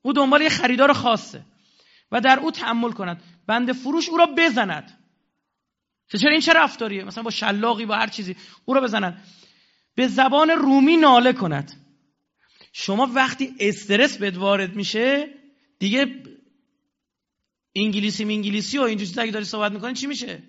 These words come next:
فراموش می‌شه. چند وقت پیش، حالا چون می‌شنوه این بچه‌ای که روایت احد رو گوش می‌کنه، بگم خود خودش هم حال کن.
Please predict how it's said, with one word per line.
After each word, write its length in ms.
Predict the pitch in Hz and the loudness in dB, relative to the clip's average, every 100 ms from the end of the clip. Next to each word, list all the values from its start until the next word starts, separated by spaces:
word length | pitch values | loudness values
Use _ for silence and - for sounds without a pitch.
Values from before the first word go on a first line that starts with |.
| _ | _
فراموش 280 | 180 190 156 | -4 -4 -4
می‌شه. 200 | 165 214 | -8 -6
چند 200 | 208 185 | -6 -6
وقت 120 | 185 | -6
پیش، 120 | 214 | -10
حالا 200 | 214 220 220 _ | -8 -10 -10 _
چون 140 | - 196 | -8 -6
می‌شنوه 380 | 185 - 180 196 | -4 -4 -6 -4
این 120 | 202 | -4
بچه‌ای 360 | 175 175 190 | -6 -6 -8
که 100 | 202 | -8
روایت 220 | 185 160 156 | -8 -8 -6
احد 140 | 151 | -6
رو 100 | 170 | -6
گوش 180 | 160 151 | -8 -8
می‌کنه، 180 | 156 185 | -8 -6
بگم 220 | 185 180 | -6 -6
خود 160 | 185 | -8
خودش 240 | 185 180 170 | -8 -8 -8
هم 80 | 175 | -10
حال 280 | 170 160 | -8 -8
کن. 160 | 147 131 | -8 -12